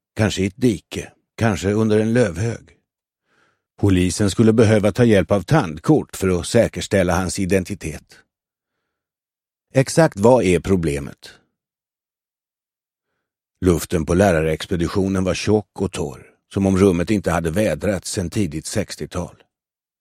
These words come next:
Angående brevlådan, sa kvinnan med de elaka glasögonen, så ligger det så att säga utanför skolans område och därför även utanför skolans ansvar. Där får ni vända er till polisen. Men,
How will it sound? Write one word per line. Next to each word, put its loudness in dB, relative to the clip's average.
Angående 6
brevlådan, 4
sa 0
kvinnan 0
med -2
de -2
elaka -2
glasögonen, -6
så 2
ligger 6
det 6
så 2
att 2
säga 4
utanför 2
skolans 0
område -6
och -4
därför 4
även 4
utanför 2
skolans 0
ansvar. -4
Där 6
får 4
ni 6
vända 6
er 4
till -2
polisen. -2
Men, 2